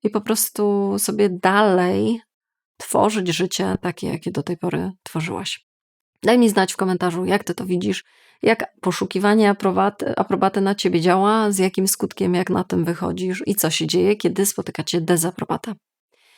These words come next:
Wszelkie komentarze, subskrypcje, kliknięcia to jest wielkie, wielkie wsparcie za-, tego kanału i tego, co robię i mnie,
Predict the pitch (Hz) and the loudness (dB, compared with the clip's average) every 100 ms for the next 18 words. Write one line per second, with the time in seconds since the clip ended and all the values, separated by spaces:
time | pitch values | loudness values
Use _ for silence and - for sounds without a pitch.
0 | _ - 269 262 247 247 240 233 240 226 | _ 0 2 4 4 4 4 4 4 4
1 | - 220 - 226 - - 214 226 220 208 | 2 -2 0 0 0 -2 0 -2 0 2
2 | 202 - 196 185 - 196 180 175 214 208 | 2 2 2 2 0 -2 0 4 4 4
3 | 185 190 180 185 - 180 - 180 185 - | 4 4 2 -2 -2 -2 -2 -2 -2 -2
4 | 170 175 170 180 170 185 175 185 180 175 | -2 -2 -2 0 2 0 0 -2 0 0
5 | 180 175 175 156 185 180 180 214 | 2 2 2 4 6 6 4 0